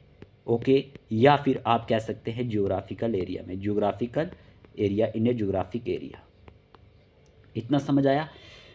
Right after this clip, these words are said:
Per capita income के बारे में आपसे कोई पूछ ले, क्या होता है? ये मेजर होता है। मेजर किसका होता है?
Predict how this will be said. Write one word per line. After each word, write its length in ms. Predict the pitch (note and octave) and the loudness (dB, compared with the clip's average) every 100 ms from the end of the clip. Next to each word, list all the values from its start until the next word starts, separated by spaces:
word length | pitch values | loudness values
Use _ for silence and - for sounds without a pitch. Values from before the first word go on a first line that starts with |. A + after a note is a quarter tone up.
| _ - | _ 0
Per 100 | G#3 | 2
capita 360 | A3 F3 E3+ F3 | 4 0 2 2
income 400 | F3 E3 E3+ D#3+ | 2 2 -2 2
के 100 | D#3+ | 4
बारे 180 | C#3 C#3+ | 6 6
में 100 | D3 | 2
आपसे 240 | C#3+ F#3 | 2 -2
कोई 120 | D3+ | 0
पूछ 280 | C3+ B2+ B2 | 0 -2 0
ले, 60 | B2+ | -2
क्या 160 | C3+ | 0
होता 180 | B2 B2+ | -2 -4
है? 180 | D#3 F3 | -12 -2
ये 100 | C3+ | 0
मेजर 320 | C3 D3+ E3+ | 4 4 4
होता 180 | E3 E3 | 2 -2
है। 60 | F#3 - - B2 | -8 -12 -8 0
मेजर 300 | C3 D3 D3 | 2 2 -2
किसका 280 | D#3 - | -6 -4
होता 180 | D#3 | -4
है? 60 | E3 | -4